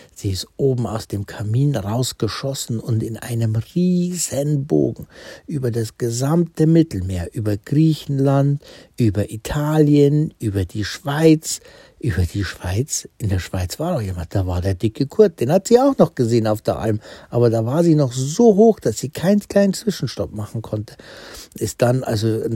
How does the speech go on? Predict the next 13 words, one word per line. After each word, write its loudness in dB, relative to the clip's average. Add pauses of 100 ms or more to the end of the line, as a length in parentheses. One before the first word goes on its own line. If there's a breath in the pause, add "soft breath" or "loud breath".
(120)
durch, 0
über -2
den -4
ganzen -4
Teil -4
von -6
Frankreich -4
geflogen, -2 (140)
bis 4
sie 0
in -2
Paris 0
den -10